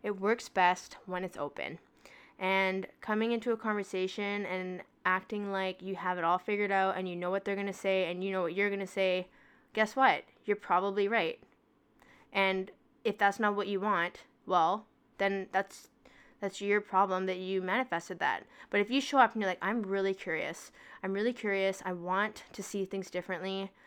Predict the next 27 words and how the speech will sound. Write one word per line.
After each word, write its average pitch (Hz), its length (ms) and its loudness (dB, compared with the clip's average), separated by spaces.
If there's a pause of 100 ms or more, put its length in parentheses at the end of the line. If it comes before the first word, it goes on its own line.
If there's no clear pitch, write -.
(320)
and 185 420 0
you're 196 100 -2
willing 190 340 0
to 214 120 -6
be 196 400 -2
vulnerable, 208 840 -2
I, 185 460 0
I 190 100 -2
know 196 320 0
for 202 200 -4
a 185 60 -2
fact 165 440 0
that 185 240 -4
when 196 300 -4
we 214 220 0
as 220 180 -4
human 208 340 -2
beings, 180 500 -8 (400)
our 214 120 2
deep 226 380 -2
essence 202 380 0
is 196 140 -8
to 208 320 -4
want 175 340 -4
to 214 60 -6
feel 196 240 -2
connected. - 640 -8